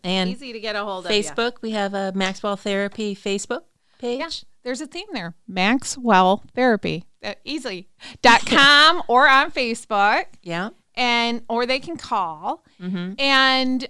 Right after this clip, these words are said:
Speaker 2: um, before, uh, we finish up, uh, anything else you wanna talk about? Anything we didn't talk about that you wanted to get out?
Speaker 1: I just wanna let people know that they do not have to be in pain.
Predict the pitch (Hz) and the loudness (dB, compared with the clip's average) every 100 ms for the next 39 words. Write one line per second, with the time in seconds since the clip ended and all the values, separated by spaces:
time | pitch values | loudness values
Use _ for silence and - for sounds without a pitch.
0 | - 247 233 233 226 226 233 - - 254 | -2 2 4 4 2 -2 -6 -10 -14 -14
1 | - 254 254 269 294 302 - 226 220 214 | -12 -6 -4 -2 -4 -6 -8 -6 -2 -2
2 | 208 214 208 214 220 247 269 - 294 202 | -4 -6 -8 -10 -10 -8 -8 -6 -4 -2
3 | 175 233 - - _ _ _ _ _ 220 | -2 -4 -6 -16 _ _ _ _ _ -6
4 | 214 202 - 285 320 381 370 440 - 359 | -4 -4 -4 -6 -6 -10 -8 -8 -10 -10
5 | 339 349 - 349 247 196 254 277 330 302 | -10 -10 -12 -8 -8 -8 -10 -10 -10 -8
6 | 302 277 - 277 254 254 254 226 233 226 | -8 -10 -8 -10 -8 -10 -10 -10 -10 -10
7 | 220 214 190 160 - - - - _ 262 | -8 -6 -6 -6 -12 -20 -20 -20 _ -4
8 | 294 - 294 247 220 - 214 202 185 180 | -4 -6 -6 -4 -4 -4 -8 -4 -2 -2
9 | 175 160 - 185 175 208 190 196 208 - | -2 -4 -4 -6 -4 -4 0 0 0 -4
10 | 202 196 185 - 185 190 190 175 170 160 | -8 -6 -6 -8 -8 -8 -8 -6 -4 -6
11 | - - 123 _ | -10 -18 -20 _